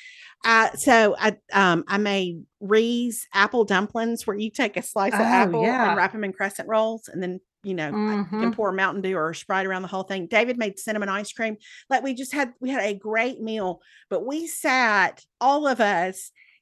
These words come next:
Speaker 1: in the breakfast area and that, our tiny den off of the kitchen. We just all kinda piled in there, and we had the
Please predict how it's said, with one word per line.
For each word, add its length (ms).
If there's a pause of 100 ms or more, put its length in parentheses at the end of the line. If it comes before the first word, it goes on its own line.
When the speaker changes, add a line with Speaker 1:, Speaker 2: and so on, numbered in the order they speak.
(100)
Speaker 1:
in 460 (180)
the 240
breakfast 680
area 760
and 180
that, 200 (120)
our 160
tiny 560
den 500
off 380
of 160
the 80
kitchen. 720
We 100
just 240
all 260
kinda 280
piled 520
in 200
there, 360 (460)
and 320
we 380
had 680
the 400